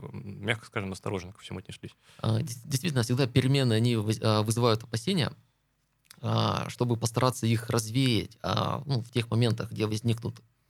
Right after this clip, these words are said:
Speaker 2: какие-то сп-, спорные вопросы, их отработать, в этом году мы, а, проводим небольшой эксперимент, называем его пилотным проектом,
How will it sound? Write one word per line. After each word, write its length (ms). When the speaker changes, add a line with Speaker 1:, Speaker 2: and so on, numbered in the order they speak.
Speaker 2:
какие-то 320
сп-, 100
спорные 480
вопросы, 400
их 120
отработать, 480
в 80
этом 220
году 240
мы, 340
а, 320
проводим 340
небольшой 320
эксперимент, 640
называем 380
его 120
пилотным 440
проектом, 500